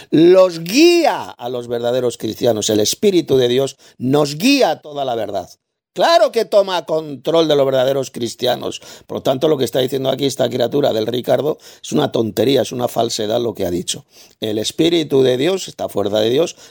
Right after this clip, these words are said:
repito, por supuesto que toma el control de los verdaderos cristianos. Cuando está guiado por el Espíritu, cuando está lleno del Espíritu de Dios, pues claro que está, ese cristiano está bajo el control del Espíritu de Dios. Y va esta criatura y dice todo lo contrario, que no,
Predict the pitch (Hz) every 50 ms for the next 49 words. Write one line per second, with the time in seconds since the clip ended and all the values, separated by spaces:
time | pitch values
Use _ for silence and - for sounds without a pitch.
0 | _ _ - - 110 117 - 143 139 135 - 110 98 - 110 107 107 101 - 113
1 | 98 87 131 139 143 - - 165 151 - 107 95 - - 117 120 120 123 123 120
2 | 113 - - 98 98 92 - 110 120 123 123 123 107 98 95 90 90 95 98 95
3 | 92 - - - 87 - - - - - 139 - - - - - - _ _ -
4 | - 87 90 - - 113 110 107 95 104 104 101 90 - 95 92 90 92 95 -
5 | - - 147 147 147 175 165 - 85 - - - - - 92 95 95 95 95 92
6 | 90 90 90 90 87 - - - 98 98 98 87 110 113 113 110 110 120 160 151
7 | - - - - - _ _ _ - 90 - - - 90 90 85 - 85 - -
8 | - - 98 - - _ _ _ _ _ _ _ _ _ - - - 107 87 -
9 | 98 95 - 101 101 101 98 - 123 107 123 127 117 - 123 113 110 107 101 92
10 | - _ - - 92 87 85 90 87 80 - 123 117 117 110 101 90 92 85 82
11 | - - - - 190 175 - - - - - 151 156 151 131 - - - - -
12 | _ _ _ _ _ _ _ _ _ _ _ _ _ _ _ - - - - -
13 | - - - - 76 78 78 76 76 80 101 107 123 127 127 113 101 - - 117
14 | 87 - 98 104 95 87 98 90 85 - 85 - 175 160 - - 87 92 90 -